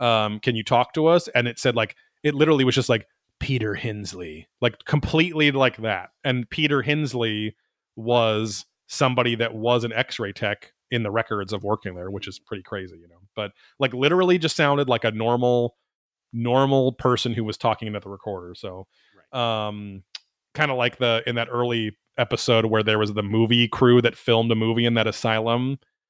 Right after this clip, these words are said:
Speaker 1: um, and it was just like, "Yep," or, like, <laughs> something weird. It just sounded like a, <laughs> some old,
Speaker 2: Right, right, right, right,
Speaker 1: yeah,
Speaker 2: yeah.
Speaker 1: high
Speaker 2: Uh-huh.
Speaker 1: energy dude in the background,
Speaker 2: Yeah.
Speaker 1: like Rip Taylor in that going, "Oh."
Speaker 2: "Electric Splash Mountain."
Speaker 1: Yeah. <laughs>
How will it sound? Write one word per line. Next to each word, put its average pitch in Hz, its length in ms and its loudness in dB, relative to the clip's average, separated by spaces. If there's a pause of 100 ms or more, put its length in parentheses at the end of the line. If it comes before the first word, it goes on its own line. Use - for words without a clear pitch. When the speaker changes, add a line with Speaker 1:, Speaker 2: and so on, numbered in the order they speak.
(200)
Speaker 1:
um, 98 560 -6 (200)
and 127 100 -2
it 123 80 -4
was 120 140 -2
just 131 180 -2
like, 113 220 -2 (120)
"Yep," 117 460 2 (100)
or, 135 140 2
like, - 220 0
<laughs> - 40 -16
something 135 440 -2
weird. 120 180 0
It 120 80 4
just 127 140 -4
sounded 131 260 4
like 127 140 -2
a, 139 180 4
<laughs> - 460 -6
some 143 240 -2
old, 127 80 4
Speaker 2:
Right, 120 200 6
right, 107 140 2
right, 92 220 0
right, 90 220 -2
Speaker 1:
yeah, 135 100 2
Speaker 2:
yeah. 113 80 0
Speaker 1:
high 131 160 0
Speaker 2:
Uh-huh. 120 80 4
Speaker 1:
energy 127 320 0
dude 127 240 0
in 127 80 -2
the 127 80 -4
background, 127 540 0
Speaker 2:
Yeah. - 20 -4
Speaker 1:
like 104 120 -6
Rip 113 200 -8
Taylor 113 260 -4
in 120 60 -4
that 117 140 -4
going, 110 180 -2
"Oh." 202 100 0
Speaker 2:
"Electric 277 400 2
Splash 208 460 0
Mountain." 156 300 0 (420)
Speaker 1:
Yeah. - 80 6
<laughs> - 220 0